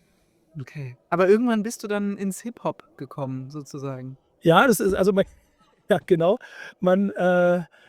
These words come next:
Speaker 2: also da kommt man ja nicht so, also ja, irgendwie, das findet einen, ne? Also es ist, äh, also als Kultur, als Jugendkultur halt für mich ein unheimlich schöner Kompass gewesen, um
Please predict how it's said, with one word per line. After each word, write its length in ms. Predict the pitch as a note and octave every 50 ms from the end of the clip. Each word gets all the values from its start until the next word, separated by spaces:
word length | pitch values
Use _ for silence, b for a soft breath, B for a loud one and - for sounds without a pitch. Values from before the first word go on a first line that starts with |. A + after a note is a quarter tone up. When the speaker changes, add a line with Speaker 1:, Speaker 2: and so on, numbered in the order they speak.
| b b -
Speaker 2:
also 120 | D3+ -
da 60 | F3+
kommt 180 | - - G3 G3+
man 100 | G#3 F3+
ja 100 | F3+ F3
nicht 160 | E3+ E3+ -
so, 180 | - E3 D#3+ -
also 160 | - C3+ D3 D3+
ja, 220 | D3+ D#3 E3+ F#3
irgendwie, 240 | F3 E3 D#3 E3+ D#3
das 180 | E3 D#3+ -
findet 320 | - - - F#3+ F#3 F3+ -
einen, 240 | C3+ C3+ C3 C3+ C#3
ne? 180 | D3+ F3 G3
Also 200 | - E3 E3 E3
es 160 | D#3 D#3+ E3+
ist, 140 | G3 F3 -
äh, 180 | - - G3 B B B B B B B B B _ _ _
also 220 | - E3 D3+ D#3+
als 200 | - F3+ - -
Kultur, 380 | - - D3+ - - F#3+ G3 G3
als 140 | F3+ D3+ -
Jugendkultur 540 | F#3 F#3+ G3+ F#3+ F3+ F3 - - F#3+ F3 E3
halt 160 | E3+ D#3+ -
für 80 | - D#3
mich 160 | D#3+ D#3 -
ein 140 | E3 D#3+ D#3+
unheimlich 440 | - D#3 E3+ F#3 F3+ E3+ E3 D3 -
schöner 220 | - E3 D#3+ D#3 -
Kompass 340 | - D#3+ D#3+ - E3+ - -
gewesen, 460 | - D3 D3 D3 D3 D3+ D3 D3 -
um 320 | - D3 D3+ D3+ D3 D3+